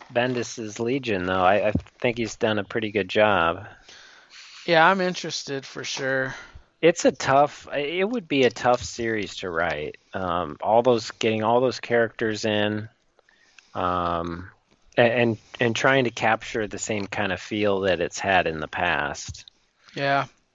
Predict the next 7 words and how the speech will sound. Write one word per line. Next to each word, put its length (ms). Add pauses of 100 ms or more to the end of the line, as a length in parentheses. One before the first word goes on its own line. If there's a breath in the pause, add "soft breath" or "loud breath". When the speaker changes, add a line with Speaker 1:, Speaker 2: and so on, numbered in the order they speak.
(100)
Speaker 1:
I 120
think 280
is 200
what, 340 (960)
what 260 (220)
readers 640
want 560